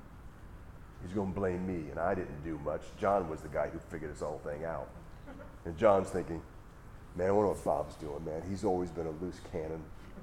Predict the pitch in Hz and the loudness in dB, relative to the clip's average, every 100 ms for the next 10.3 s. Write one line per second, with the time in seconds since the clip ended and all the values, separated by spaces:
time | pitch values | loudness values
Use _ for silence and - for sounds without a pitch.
0 | - 269 - - - - - 233 220 92 | -10 -10 -10 -10 -10 -8 -6 -4 -2 0
1 | 82 85 - - - - - 127 127 110 | 4 4 2 -2 -2 -2 2 6 6 6
2 | - - - - - - 139 147 - - | -4 -4 -4 -4 -8 8 12 12 8 -4
3 | - - - - - 151 160 110 165 143 | -10 -8 -6 -4 6 8 10 10 12 12
4 | 143 123 104 - - 139 - 113 90 82 | 12 12 12 8 10 10 10 6 8 8
5 | 87 98 - - 104 117 120 127 120 117 | 8 8 2 -2 4 6 10 12 12 12
6 | 120 127 107 - 120 107 92 117 113 73 | 12 12 10 8 10 12 10 8 6 6
7 | 90 - 101 110 113 110 101 101 104 92 | 4 8 12 12 10 4 8 8 8 6
8 | 101 82 80 95 80 62 - - - 104 | 4 4 4 6 6 2 -4 -10 4 8
9 | 135 127 135 139 139 131 190 196 87 73 | 12 12 12 12 12 12 12 10 8 4
10 | 64 80 107 | 6 8 8